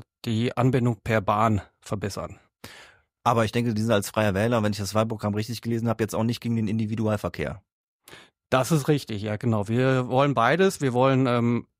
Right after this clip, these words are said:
Speaker 1: ideen offen Politik betreiben. Das ist so unser Schlagwort, Politik mit Vernunft.
Speaker 2: Das heißt, äh, worauf setzen Sie? Also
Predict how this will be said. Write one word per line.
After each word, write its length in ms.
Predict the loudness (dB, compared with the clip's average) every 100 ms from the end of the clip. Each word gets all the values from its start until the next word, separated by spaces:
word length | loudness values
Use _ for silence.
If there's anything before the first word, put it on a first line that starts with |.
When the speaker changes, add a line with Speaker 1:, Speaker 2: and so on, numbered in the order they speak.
| -8
Speaker 1:
ideen 340 | 0 2 2
offen 480 | 2 0 2 2 2 -4 _
Politik 400 | -2 0 0 -2
betreiben. 640 | -4 0 2 4 4 2 0 -12 -20 _ -6
Das 160 | -4
ist 120 | -4
so 180 | -4 -2
unser 260 | 0 0 0
Schlagwort, 560 | 0 -2 2 0 0 -12 -14 -18
Politik 420 | -2 0 2 0 0
mit 140 | 0
Vernunft. 500 | 2 0 -2 -10 -20 _ _ -10
Speaker 2:
Das 160 | -6
heißt, 340 | -2 -2 -4 -4
äh, 340 | -2 0 -2 -6 -14 -12 0
worauf 160 | 0
setzen 320 | 2 0 0
Sie? 220 | 2 2 2
Also 400 | 2 0 -2